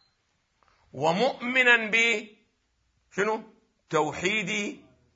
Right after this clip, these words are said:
الصفات، لأن الأشاعرة يؤمنون بتوحيد الصفات لو بتعدد الصفات. ها؟ افترض همتي أنا صار مثلنا مؤمن بماذا؟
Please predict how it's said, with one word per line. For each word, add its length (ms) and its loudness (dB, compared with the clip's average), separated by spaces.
الصفات، 480 0
لأن 460 -8
الأشاعرة 680 4
يؤمنون 580 -6
بتوحيد 520 -6
الصفات 640 2
لو 100 0
بتعدد 520 -2
الصفات. 420 -8
ها؟ 220 2
افترض 360 6
همتي 460 0
أنا 100 -2
صار 240 4
مثلنا 440 2
مؤمن 300 2
بماذا؟ 640 8